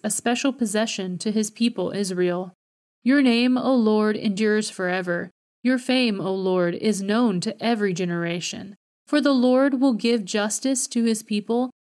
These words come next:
and have compassion on his servants. The idols of the nations are merely things of silver and gold,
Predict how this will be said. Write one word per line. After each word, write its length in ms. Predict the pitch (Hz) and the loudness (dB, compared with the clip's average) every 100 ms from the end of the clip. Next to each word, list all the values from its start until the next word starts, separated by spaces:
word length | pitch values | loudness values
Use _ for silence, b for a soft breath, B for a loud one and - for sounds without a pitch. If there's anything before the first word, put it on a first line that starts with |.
| _ 233 | _ -2
and 120 | 240 | 0
have 200 | 254 254 | 0 0
compassion 640 | 240 220 240 254 - 190 | -2 0 0 0 -2 -4
on 160 | 185 175 | -4 -4
his 180 | 190 - | -4 -4
servants. 600 | 196 214 185 - - - _ _ _ | 0 0 -2 -6 -8 -10 _ _ _
The 160 | - 254 | -2 0
idols 540 | - 220 262 285 285 | 2 2 4 4 2
of 200 | - 220 | -2 -2
the 80 | 220 | 0
nations 520 | 208 214 214 247 247 | 2 2 0 2 2
are 220 | - 208 196 | 0 -4 -2
merely 460 | 202 214 247 277 | 0 0 2 2
things 380 | 269 233 240 220 | 0 0 2 2
of 120 | 208 | 0
silver 460 | - 220 226 208 190 | 0 2 2 0 -2
and 180 | 175 175 | -2 0
gold, 400 | 196 180 175 | 0 0 -4